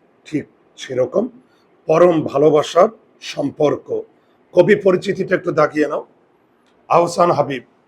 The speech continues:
উনিশশো সতেরো সালের দোসরা জানুয়ারি পিরোজপুর জেলার শঙ্করপাশা গ্রামে জন্মগ্রহণ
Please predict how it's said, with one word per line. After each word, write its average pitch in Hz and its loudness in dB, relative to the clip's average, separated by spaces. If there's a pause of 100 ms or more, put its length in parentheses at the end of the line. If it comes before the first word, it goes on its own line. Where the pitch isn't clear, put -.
(320)
উনিশশো 160 -2
সতেরো 156 -4
সালের 117 -6 (500)
দোসরা 160 4
জানুয়ারি 143 -2 (460)
পিরোজপুর 185 2
জেলার 175 6
শঙ্করপাশা 160 -4
গ্রামে 156 0
জন্মগ্রহণ 139 -6